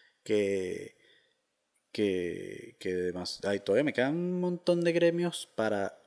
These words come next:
odiar y detestar, como por ejemplo la gente que está en el, en el banco y te habla y es como que, "Marico, yo si tengo los audífonos puestos, no me hable". Y si no los tengo, pues tampoco me hable porque no me interesa saber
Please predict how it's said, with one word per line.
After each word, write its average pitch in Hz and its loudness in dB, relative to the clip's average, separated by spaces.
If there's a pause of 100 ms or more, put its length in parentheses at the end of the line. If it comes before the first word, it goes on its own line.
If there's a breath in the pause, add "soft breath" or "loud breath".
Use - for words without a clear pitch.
(140)
odiar 110 2
y 156 -2
detestar, 135 -2 (800 soft breath)
como 120 0
por 110 4
ejemplo 165 2 (840)
la 107 2
gente 113 -2
que 92 -4
está - -8
en 113 -4
el, 127 -6
en 95 -8
el 90 -8
banco 135 -2
y 104 -6 (760)
te 98 0
habla 156 4
y 135 2
es 123 -6
como 135 -4
que, 95 -6
"Marico, 101 -2
yo 123 0
si - -12
tengo 131 -2
los 127 4
audífonos 110 0
puestos, 135 0 (160)
no 107 -2
me 139 4
hable". 151 4
Y 110 -6
si 120 -4
no 131 2
los 147 0
tengo, 185 -2
pues - -2
tampoco 135 -2
me 139 4
hable 175 6
porque 127 -6
no 113 0
me 131 2
interesa 117 0
saber 104 -2